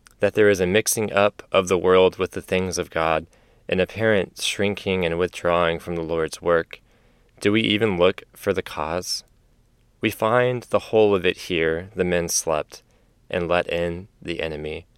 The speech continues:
But it was his enemy, as the psalmist says, "Remember how the foolish man reproaches you daily." The Lord makes his cause and his people's one.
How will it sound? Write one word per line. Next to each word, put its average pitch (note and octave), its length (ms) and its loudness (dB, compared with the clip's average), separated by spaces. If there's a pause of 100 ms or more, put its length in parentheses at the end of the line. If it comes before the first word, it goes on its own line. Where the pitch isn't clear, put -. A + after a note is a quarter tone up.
(960)
But A#2 200 6
it A2 120 4
was A#2 420 4
his G2+ 180 0
enemy, F#2 340 2
as E2 200 2
the F#2+ 60 -6
psalmist F#2 520 0
says, D#2+ 460 0 (440)
"Remember G2+ 720 2 (120)
how G2+ 160 2
the F#2 100 0
foolish F2+ 520 2
man E2 520 -2 (100)
reproaches F2+ 640 -4
you E2 80 -6
daily." D2+ 560 -4 (1300)
The A2 100 4
Lord A#2 320 2
makes G2 320 0
his F2+ 180 -2
cause E2 480 0
and E2+ 120 -4
his E2+ 160 -2
people's - 500 -8
one. D2+ 380 -4